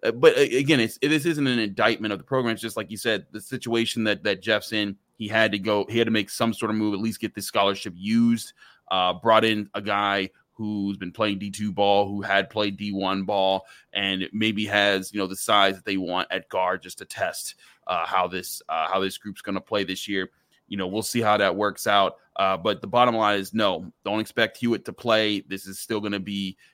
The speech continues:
a, uh, Carlton Carrington, Jalen Lowe, Blake Hinson led, uh, led group. Uh, so, like, I, I would not be sh-,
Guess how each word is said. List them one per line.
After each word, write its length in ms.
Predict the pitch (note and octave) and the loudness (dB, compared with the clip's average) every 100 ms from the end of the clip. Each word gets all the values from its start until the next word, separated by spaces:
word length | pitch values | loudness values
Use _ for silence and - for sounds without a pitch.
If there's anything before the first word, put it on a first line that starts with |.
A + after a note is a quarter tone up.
| _ G2 | _ -6
a, 180 | F#2 | -2
uh, 140 | E2+ E2 | -2 -4
Carlton 460 | - G2+ G2 G2 | -2 -2 0 -4
Carrington, 680 | F#2 A2 A2 G#2+ G2+ G#2 F#2+ | -6 -2 -2 -2 -6 -6 -6
Jalen 460 | F2+ G2+ G2 G2 F2+ | -6 -6 -4 -4 -2
Lowe, 440 | G2+ G2 G2 F#2+ - _ | 0 0 0 -2 -6 _
Blake 240 | G#2 G2+ - | -4 -4 -4
Hinson 640 | G2+ G2 - F#2+ F2+ E2 - _ - | -8 -8 -6 -6 -6 -6 -10 _ -8
led, 360 | F#2 F#2 F2 | -4 -2 -2
uh, 320 | D#2+ E2+ D#2+ C#2 | -2 0 -2 0
led 260 | G2+ F#2+ | 0 0
group. 320 | F2+ F#2 F#2 - _ _ _ | -2 -8 -10 -12 _ _ _
Uh, 300 | F2 E2 D2+ | -4 -2 -2
so, 320 | D2+ G#2 F2+ F2 | -4 -4 -2 -2
like, 240 | E2+ E2 | -2 -2
I, 140 | D#2 | -2
I 140 | E2+ G2+ | 0 0
would 160 | G2 G2 | 0 0
not 240 | G2 - | -2 -2
be 100 | G2+ | -4
sh-, 140 | - | -6